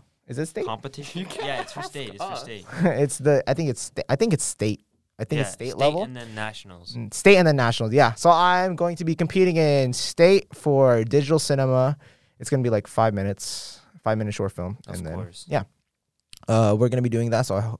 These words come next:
Speaker 1: um, I, I'll post the,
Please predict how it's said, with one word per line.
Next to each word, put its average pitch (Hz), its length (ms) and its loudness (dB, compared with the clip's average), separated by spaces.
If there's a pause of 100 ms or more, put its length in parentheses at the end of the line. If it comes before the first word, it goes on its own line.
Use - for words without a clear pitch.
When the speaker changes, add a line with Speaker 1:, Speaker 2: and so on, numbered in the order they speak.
Speaker 1:
um, 87 460 -8 (600)
I, 98 120 -6
I'll 110 200 -2
post - 480 -2
the, 104 600 -4